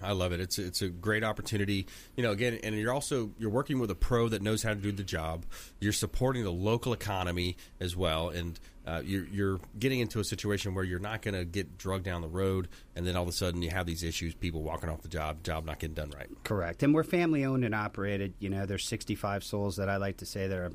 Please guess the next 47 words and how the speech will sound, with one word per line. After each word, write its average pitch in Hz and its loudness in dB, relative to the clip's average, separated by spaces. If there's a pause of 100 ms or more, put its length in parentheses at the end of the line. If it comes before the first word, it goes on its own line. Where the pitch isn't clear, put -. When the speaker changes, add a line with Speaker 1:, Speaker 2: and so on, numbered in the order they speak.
Speaker 2:
that 95 -2
are 92 0
my 95 0
family 98 -2
members 95 0
that, 90 -4 (300)
you 110 4
know, 101 2
are 98 2
weekly, 101 0 (120)
you 98 -2
know, 95 0
depend 101 -2
on, 95 0 (120)
you 95 -4
know, 92 -4
the 90 -6
Bottoms 95 -2
Up 95 -2
family 92 -2
for 95 -4
an 95 0
income 95 -2
and, 85 -6 (260)
you 104 2
know, 98 2
and 92 -4
Christmas 101 -2
coming 98 -2
up 95 -2
and 92 -4
things 101 -4
like 95 -4
that. 95 -2
Um, 101 -2 (280)
you 170 2
know, 156 4
support 156 0
the 127 2
local 104 0
economy, 95 -2
support - -2
the 110 0
local 101 -2 (160)
small 101 -2
business 98 -4
owners. 92 -2